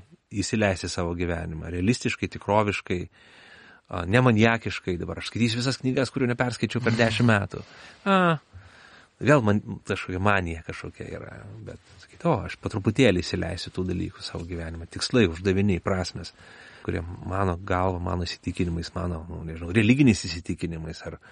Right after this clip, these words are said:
ar tiesiog įsitikinimais, man jie labai svarbus ir reikšmingi gyvenime. Ką aš galbūt nugyvenęs ten dar dešimt metų, aš jų n-,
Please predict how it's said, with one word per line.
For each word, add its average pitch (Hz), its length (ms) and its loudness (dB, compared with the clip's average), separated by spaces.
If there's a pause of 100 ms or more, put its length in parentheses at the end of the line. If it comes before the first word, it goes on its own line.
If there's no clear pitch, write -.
(340)
ar 87 100 0
tiesiog - 320 0
įsitikinimais, 87 800 -2
man 85 160 -4
jie 87 140 -2
labai 87 260 -2
svarbus 95 380 0
ir 87 100 -2
reikšmingi 107 440 0
gyvenime. 82 520 -8
Ką 90 160 0
aš 90 80 -4
galbūt 95 320 -2
nugyvenęs 95 640 0
ten 87 200 -8
dar 120 140 4
dešimt 110 400 0
metų, 92 320 0
aš - 140 -8
jų 95 100 0
n-, 95 320 -6